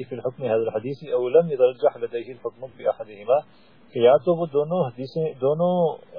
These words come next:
جو اقوال ہیں کہ بعض کے نزدیک صحیح اور بعض کے نزدیک صحیح نہیں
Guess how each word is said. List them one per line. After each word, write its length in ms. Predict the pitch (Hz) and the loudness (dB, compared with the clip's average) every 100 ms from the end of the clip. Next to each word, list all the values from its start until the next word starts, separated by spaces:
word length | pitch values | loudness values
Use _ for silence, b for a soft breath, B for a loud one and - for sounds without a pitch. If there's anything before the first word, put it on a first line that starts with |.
| 135 | -8
جو 180 | 120 123 | -2 0
اقوال 420 | - 117 143 139 | 4 6 6 6
ہیں 160 | 110 101 - - - - - - - - - - - - - - | -2 -8 -16 -20 -20 -20 -20 -20 -20 -20 -20 -20 -20 -20 -12 0
کہ 60 | |
بعض 240 | 110 127 - | 4 4 4
کے 120 | 143 | -4
نزدیک 220 | 135 143 - | -6 -8 -4
صحیح 200 | 127 147 | 0 2
اور 80 | |
بعض 200 | 113 117 123 | 4 4 4
کے 60 | 135 | -2
نزدیک 340 | 117 - 135 - | -6 -4 -10 -10
صحیح 360 | - 120 110 | -10 -10 -8
نہیں 280 | 113 107 120 | -8 -8 -8